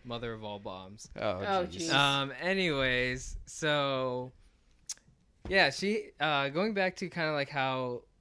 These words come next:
Speaker 1: a-, all the old Kryptonians are very robotic and, like, manufactured and programmed and whatnot. The way she walks up to, um, the military and the way that she asks for the highest ranking officer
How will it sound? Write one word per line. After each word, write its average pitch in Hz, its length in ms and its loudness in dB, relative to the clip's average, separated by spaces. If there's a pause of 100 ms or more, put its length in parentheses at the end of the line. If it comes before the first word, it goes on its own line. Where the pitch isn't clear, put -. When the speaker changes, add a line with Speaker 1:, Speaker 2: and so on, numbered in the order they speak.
(560)
Speaker 1:
a-, 143 220 -20
all 131 440 2
the 131 220 2
old 120 280 0
Kryptonians 117 580 -2
are 113 60 -6
very 110 240 -2
robotic 104 600 -6
and, 98 200 -10
like, 104 300 -14 (140)
manufactured 131 800 0
and 120 120 -4
programmed 117 500 -4
and 107 120 -6
whatnot. 107 460 -6 (360)
The 131 80 -4
way 156 320 2
she 139 580 -4
walks 117 540 -6
up 117 220 -8
to, 104 580 -10 (580)
um, 107 560 -10 (520)
the 135 80 -4
military 113 880 -2
and 113 160 -10
the 107 60 -8
way 113 180 -6
that 110 200 -8
she 110 680 -10 (180)
asks 110 280 -4
for 120 120 -10
the 107 140 -8
highest 110 340 -8
ranking 110 300 -10
officer 107 680 -10